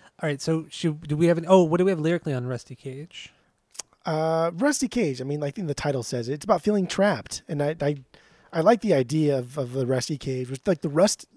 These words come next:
Speaker 2: will come into play later on in the album, too, which I think is kinda cool. Like,
Speaker 1: Mm-hmm.
Speaker 2: like, like, if it's rusty, it probably can't be opened by, like, a traditional key, right? You can't just
Speaker 1: Yeah.
Speaker 2: put a key into a rusty cage and open it 'cause it's fucking rusted shut. It's done.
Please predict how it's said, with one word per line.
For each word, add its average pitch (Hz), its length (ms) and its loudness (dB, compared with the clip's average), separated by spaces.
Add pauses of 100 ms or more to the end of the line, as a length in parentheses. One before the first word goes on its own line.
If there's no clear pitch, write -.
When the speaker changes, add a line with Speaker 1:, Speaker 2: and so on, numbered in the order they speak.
(100)
Speaker 2:
will 175 140 -4
come 165 260 -2
into 147 220 -2
play 143 260 0
later 131 260 0
on 127 80 -2
in 131 60 -6
the 127 100 -4
album, 156 220 0
too, 151 260 -2 (360)
which 143 140 -4
I 139 40 0
think 139 120 0
is 120 80 -6
kinda 117 200 -6
cool. 180 300 -2 (480)
Like, 135 180 0
Speaker 1:
Mm-hmm. - 640 -14
Speaker 2:
like, 143 140 0 (280)
like, 160 220 -2
if 151 100 -2
it's 175 140 0
rusty, 156 720 4
it - 160 -6
probably 156 340 0
can't 156 300 0
be 165 160 -2
opened 160 400 4
by, 143 100 0
like, 123 160 -4
a 131 60 -2
traditional 135 520 0
key, 170 420 -4 (180)
right? 175 320 -2 (240)
You 160 100 -8
can't 170 200 -2
just 139 100 -6
Speaker 1:
Yeah. 131 60 -12
Speaker 2:
put 170 80 2
a 151 40 0
key 170 300 -2
into 151 160 2
a 139 60 2
rusty 139 300 -2
cage 151 240 0
and 131 100 -6
open 170 240 2
it 131 60 -10
'cause 127 140 -12
it's 120 80 -12
fucking 127 320 -8
rusted 127 320 -8
shut. 180 320 0 (260)
It's 151 120 -14
done. 147 360 2